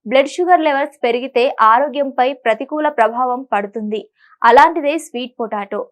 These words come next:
మధుమేహం వ్యాధిగ్రస్తులు దీనిని తినవచ్చా? డైటీషియన్లు ఏమంటున్నారంటే, చిలకడ దుంపలో విటమిన్ ఏ, విటమిన్ బి, విటమిన్ సి, విటమిన్ డి, ప్రోటీన్లు, ఫైబర్, కార్బోహైడ్రేట్స్,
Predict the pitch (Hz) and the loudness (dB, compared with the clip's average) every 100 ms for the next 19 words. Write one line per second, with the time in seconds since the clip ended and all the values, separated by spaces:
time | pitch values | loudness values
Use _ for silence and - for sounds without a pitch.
0 | - 240 254 349 359 330 349 285 247 240 | 0 4 4 2 0 0 -2 2 4 4
1 | 269 269 269 285 262 254 208 233 247 247 | 4 -2 -2 -2 -2 -2 -4 -4 -2 -4
2 | 254 - 226 247 277 277 269 247 240 208 | -6 -6 -4 -2 -4 -4 2 2 2 0
3 | 226 339 339 330 302 294 277 196 233 302 | 0 -2 -4 -4 -4 -4 -4 -4 -2 -4
4 | 294 269 262 254 240 240 240 311 _ _ | -4 0 2 2 0 -2 -4 -6 _ _
5 | _ 302 320 370 392 339 311 294 269 302 | _ 2 4 4 2 -2 0 2 4 2
6 | 226 233 247 262 - - 240 262 311 311 | 0 -2 -2 -4 -6 0 4 4 0 -12
7 | 214 233 254 262 254 196 240 277 277 208 | -8 -4 -2 -2 -4 -6 -6 -8 -10 -8
8 | 220 233 247 233 - 277 302 220 214 220 | -6 -4 -6 -8 -8 -8 -8 -12 -8 -6
9 | 220 214 208 269 302 302 214 214 262 269 | -6 -8 -8 -8 -8 -8 -6 -6 -6 -6
10 | 247 247 254 - 196 208 226 247 262 - | -4 -4 -4 0 2 2 2 2 2 -6
11 | _ _ _ _ - 269 311 359 339 285 | _ _ _ _ 6 8 8 4 4 4
12 | 233 226 247 247 | 2 2 0 0